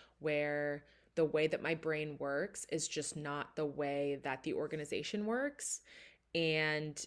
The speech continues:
it's made me feel like I'm doing something wrong, like there's something wrong with me. Um, most of the time, there's something wrong with the structures of the working environment. There's also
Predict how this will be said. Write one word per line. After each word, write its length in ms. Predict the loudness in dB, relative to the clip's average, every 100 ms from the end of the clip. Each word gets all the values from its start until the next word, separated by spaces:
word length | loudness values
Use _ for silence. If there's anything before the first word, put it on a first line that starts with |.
| 0
it's 260 | 0 0 2
made 320 | 6 6 2
me 220 | -2 -2
feel 220 | -2 -2
like 260 | 0 -4 -10 _ _
I'm 480 | 4 6 6 4 2
doing 240 | 2 2 0
something 340 | -6 -6 -6
wrong, 280 | -4 -4 -4
like 160 | -4
there's 140 | -4 -4
something 280 | -4 -4 -4
wrong 220 | -4 -4
with 240 | -6 -8 -6
me. 540 | -2 -2 -2 -2 -4 -10 -20 -20 -20 _
Um, 460 | -2 0 -2 -8 -12 _ -10 -8
most 360 | 4 6 8 6
of 60 |
the 60 | 4
time, 440 | 6 6 6 8
there's 160 | 6 6
something 280 | 4 2 4
wrong 220 | 4 2
with 160 | 2 0
the 80 |
structures 960 | -2 0 0 0 6 8 10 8 4 0 4
of 320 | 6 6 2 2
the 100 | 2
working 380 | 4 2 2 2
environment. 880 | 0 0 2 4 4 4 4 0 6
There's 180 | 6 6
also 640 | 2 2 4 6 8 6